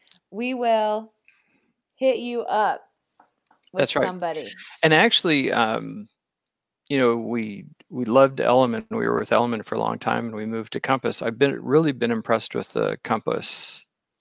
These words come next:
Speaker 2: all the agents across the country that we've connected with. They are everywhere.
Speaker 1: Yeah, and very
Speaker 2: And
Speaker 1: easy to connect with.
Speaker 2: very easy to connect with, and we've had a few just reach out to us
Speaker 1: So
Speaker 2: and say,
Speaker 1: if you need
Speaker 2: "Hey, saw that you
Speaker 1: tips.
Speaker 2: joined, wanted to talk to you."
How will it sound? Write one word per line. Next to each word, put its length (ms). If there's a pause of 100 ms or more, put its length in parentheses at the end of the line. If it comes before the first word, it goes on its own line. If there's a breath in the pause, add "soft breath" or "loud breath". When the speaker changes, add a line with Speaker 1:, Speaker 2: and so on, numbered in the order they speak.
(100)
Speaker 2:
all 140
the 160
agents 380
across 440
the 100
country 340
that 100
we've 160
connected 380
with. 160
They 200
are 200 (120)
everywhere. 460 (380 loud breath)
Speaker 1:
Yeah, 160 (100)
and 200
very 120
Speaker 2:
And 260
Speaker 1:
easy 140
to 120
connect 320
with. 80 (300)
Speaker 2:
very 240
easy 180
to 60
connect 340
with, 180
and 60
we've 120
had 120
a 40
few 200
just 200
reach 220
out 220
to 100
us 120
Speaker 1:
So 40
Speaker 2:
and 80
say, 100
Speaker 1:
if 60
you 60
need 240
Speaker 2:
"Hey, 40
saw 300
that 80
you 60
Speaker 1:
tips. 100
Speaker 2:
joined, 320
wanted 300
to 60
talk 320
to 140
you." 400